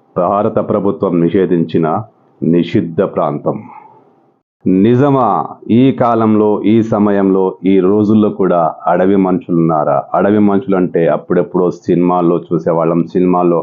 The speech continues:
అడవి మనుషులు, నాగరికత తెలిసిన మనుషుల్ని హింసించడం చూసాం. కానీ అది వాస్తవం. అడవి మనుషులు ఉన్నారు, ఎక్కడో కాదు, భారతదేశంలోనే.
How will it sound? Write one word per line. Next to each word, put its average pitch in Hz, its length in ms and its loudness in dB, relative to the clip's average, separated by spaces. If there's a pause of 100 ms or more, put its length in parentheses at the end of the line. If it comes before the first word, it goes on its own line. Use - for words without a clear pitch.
(120)
అడవి 90 300 0
మనుషులు, 78 320 -2 (640)
నాగరికత 117 580 0 (100)
తెలిసిన 98 380 -2
మనుషుల్ని 87 420 0
హింసించడం 90 640 0
చూసాం. 78 340 -2 (160)
కానీ 98 300 0 (520)
అది 90 200 0 (240)
వాస్తవం. 80 560 -2 (540)
అడవి 101 420 0
మనుషులు 95 380 0
ఉన్నారు, 85 280 0 (220)
ఎక్కడో 101 360 0 (120)
కాదు, 78 260 -2 (600)
భారతదేశంలోనే. 87 1120 0